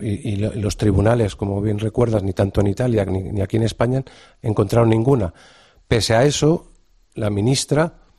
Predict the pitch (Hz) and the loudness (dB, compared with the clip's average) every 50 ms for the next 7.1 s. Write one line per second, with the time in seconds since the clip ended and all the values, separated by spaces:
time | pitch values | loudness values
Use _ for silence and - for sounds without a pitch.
0 | _ - - 120 113 117 110 110 104 - - - - - 135 123 113 101 95 92 | _ -8 -2 0 2 2 2 2 0 0 -2 -4 0 0 2 2 2 0 0 -2
1 | 98 - - - 101 98 98 98 98 101 98 101 95 _ _ _ _ _ - 120 | -4 -4 -2 -2 -2 0 0 0 0 0 -2 -4 -6 _ _ _ _ _ -4 -2
2 | 107 104 107 101 104 107 120 135 131 - 147 160 156 - - _ _ _ - _ | 0 2 2 4 4 2 2 0 0 0 -2 -2 -4 -6 -16 _ _ _ -20 _
3 | _ _ - _ _ - - 120 107 104 98 95 92 90 87 87 - - 101 - | _ _ -20 _ _ -8 -4 -2 0 0 2 0 0 -2 -4 -4 -2 -2 -4 -2
4 | - - 104 101 110 117 117 - 117 - - - - 120 113 107 - - 104 - | 0 -2 0 0 0 0 0 -2 -6 -6 -6 -4 -4 -2 -2 -2 -2 -4 -4 -2
5 | 123 113 - - 120 - - 120 113 113 120 123 117 - 101 - 135 117 - 107 | -2 -4 -2 -4 -4 -2 -2 -2 0 0 0 0 0 -2 -4 -2 -2 -2 -2 -2
6 | 98 107 110 104 - 107 92 - 123 123 123 139 127 - 147 131 - 160 160 165 | -2 -2 -6 -6 -8 -8 -6 -4 -2 0 0 0 0 -2 -4 -4 -2 -4 -4 -4
7 | - | -6